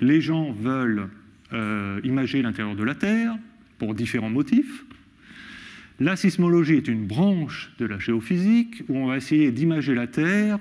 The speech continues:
en construisant une carte tridimensionnelle de la vitesse de propagation des ondes sismiques dans le sous-sol. Parce que, grosso modo, à chaque vitesse correspond, euh,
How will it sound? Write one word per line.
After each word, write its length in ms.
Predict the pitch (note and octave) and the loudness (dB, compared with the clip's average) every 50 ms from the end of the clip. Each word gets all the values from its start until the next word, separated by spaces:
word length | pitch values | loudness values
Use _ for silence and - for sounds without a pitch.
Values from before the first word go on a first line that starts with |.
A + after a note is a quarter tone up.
| F#3 - | -4 -4
en 100 | C#3 D#3 | -4 -4
construisant 840 | D3+ - F3+ F3 - - - D#3+ D#3 C#3+ C#3+ E3 F3 F#3+ G3+ G#3 G#3 - - - - - - - | 0 0 0 0 0 0 0 2 2 2 2 2 4 4 4 2 0 -2 -10 -20 -20 -14 -6 -2
une 160 | C3 C#3 C#3+ | -2 -2 -2
carte 240 | C#3 - F#3 - - | -2 -4 -6 -6 -6
tridimensionnelle 920 | - - F3+ D#3+ D3+ D3 D3 C#3 C#3 - C#3 C3 C#3+ D#3 E3 F3+ F#3 E3+ | -2 0 0 2 2 0 0 -2 -2 -2 0 0 0 0 0 0 0 0
de 60 | B2+ | 0
la 120 | B2+ A#2 A#2 | -2 -2 -2
vitesse 320 | G#2+ C3 C3 - D3+ C#3+ | -4 -4 -4 -4 -4 -2
de 60 | C3 | -2
propagation 500 | B2 - B2 - A#2+ A2+ A#2 A2+ - D#3 | -4 -4 -4 -4 -2 -2 -2 -2 -2 -2
des 120 | D3+ B2 G#2+ | 0 0 0
ondes 120 | A#2+ A2+ | -2 -4
sismiques 580 | - - A#2 - - C3+ C#3+ D3+ D3 - - - - _ _ _ _ _ - | -4 -4 -4 -2 -2 -2 -2 -2 -4 -8 -20 -20 -20 _ _ _ _ _ -6
dans 100 | A#2+ B2+ | -6 -6
le 60 | B2 | -4
sous-sol. 440 | - - A#2 - - G#2+ F#2+ F#2+ F#2+ - - - - - - - - - - - - - - - - | -4 -4 -4 -4 -4 -8 -8 -8 -12 -14 -20 -20 -20 -20 -18 -16 -16 -16 -16 -16 -16 -14 -14 -10 -8
Parce 160 | - A2+ - | -8 -8 -4
que, 60 | - | -2
grosso 340 | A#2 A2 B2 C#3 C3 - C3+ | -2 0 0 0 0 0 0
modo, 480 | B2+ B2 A#2+ A2+ - B2+ C3 D3+ D#3+ - | 2 2 2 2 4 2 2 2 0 -4
à 60 | A#2+ | -6
chaque 240 | A2 - - C#3 B2 | -10 -6 -4 -4 -4
vitesse 480 | A#2 G#2 A#2+ A#2 B2 C3 C3 C#3+ C#3 C#3+ | -2 -2 -2 -2 -2 -2 -4 -4 -4 -6
correspond, 540 | - B2+ A2 G#2 G#2+ G2+ - - - B2 B2 | -4 -4 -4 -4 -4 -6 -8 -10 -6 -4 -4
euh, 800 | B2+ C3 C3 C3 C3 C3 C3+ C3+ C3 C3 B2 A#2+ A2+ G#2 G2+ G2 | -2 -4 -4 -4 -4 -2 -2 -2 -2 -2 -4 -4 -4 -4 -4 -6